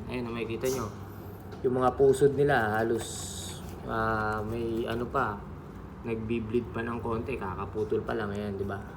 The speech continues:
Ngayon, ganito yan. Ah, ma'am, mga ilan ba yung anak niya? Bilangin natin. One, two, three, four, five, seven. Ayan, pito yung anak niya. Ngayon, eto, makikita nyo.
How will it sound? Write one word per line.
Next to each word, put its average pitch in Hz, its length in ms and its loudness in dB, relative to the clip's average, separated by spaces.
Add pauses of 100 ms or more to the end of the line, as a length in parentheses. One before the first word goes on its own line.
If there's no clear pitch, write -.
(640)
Ngayon, 143 160 2
ganito 147 320 2
yan. 139 400 0 (960)
Ah, 139 160 -2
ma'am, 143 240 0 (960)
mga 151 180 0 (140)
ilan 147 160 4
ba 139 80 4
yung 135 160 2
anak 131 240 -2
niya? 110 80 -2
Bilangin 113 400 2
natin. 107 400 -2
One, 151 320 0
two, 143 400 4
three, 131 320 -2
four, 120 320 0
five, 117 320 -2 (1900)
seven. 131 640 4
Ayan, 127 240 0
pito 123 240 2
yung 123 160 2
anak 110 240 -2
niya. 101 160 -2 (720)
Ngayon, 160 300 4 (500)
eto, 123 160 -2
makikita 143 380 0
nyo. 165 180 2